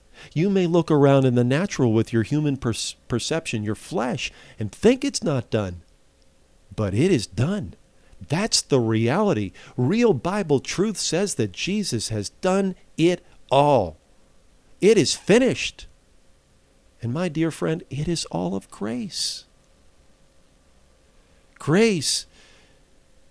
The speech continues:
is about God out of his perfect heart of love doing all the good that's necessary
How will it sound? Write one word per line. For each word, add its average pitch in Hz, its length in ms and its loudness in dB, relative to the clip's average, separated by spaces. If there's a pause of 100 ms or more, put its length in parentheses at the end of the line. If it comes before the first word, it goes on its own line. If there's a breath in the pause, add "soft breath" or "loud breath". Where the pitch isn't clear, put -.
is 127 160 0
about 127 360 4
God 156 400 2
out 143 160 0
of 135 100 2
his 123 200 2
perfect - 480 -4
heart 175 260 -4
of 120 120 0
love 120 720 -4 (1600)
doing 156 480 4 (100)
all 170 380 0
the 123 140 2
good 113 500 0
that's - 240 -2
necessary 110 920 -4